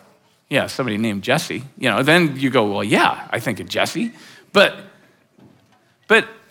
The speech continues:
not normally, and you go, "Well, where did that come from? Why is, why is Isaiah talking about this, this person named Jesse?" And you go all the way back to First Samuel, and you find out that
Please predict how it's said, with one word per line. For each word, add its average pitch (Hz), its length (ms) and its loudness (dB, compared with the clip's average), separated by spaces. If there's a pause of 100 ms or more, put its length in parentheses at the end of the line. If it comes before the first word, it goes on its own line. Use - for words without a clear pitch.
not 262 220 4
normally, 233 520 6
and 180 100 2
you 180 60 2
go, 185 220 6
"Well, 175 140 2
where 247 160 0
did 392 160 0
that 277 240 2
come 185 180 2
from? 143 160 -2
Why 165 200 4
is, 277 260 2
why 170 160 2
is 220 180 2
Isaiah 170 380 2
talking 170 400 -4
about 143 440 0 (800)
this, - 300 -12 (120)
this - 120 -12
person 208 400 0
named 170 220 0
Jesse?" - 420 -2 (1000)
And 147 120 2
you 165 60 4
go 190 120 6
all 185 140 8
the 202 60 4
way 180 100 4
back 170 320 4
to 143 160 -2
First 143 300 -4
Samuel, 147 340 -2
and 117 80 -2
you 113 60 -4
find 143 260 0
out 143 200 0
that 123 240 0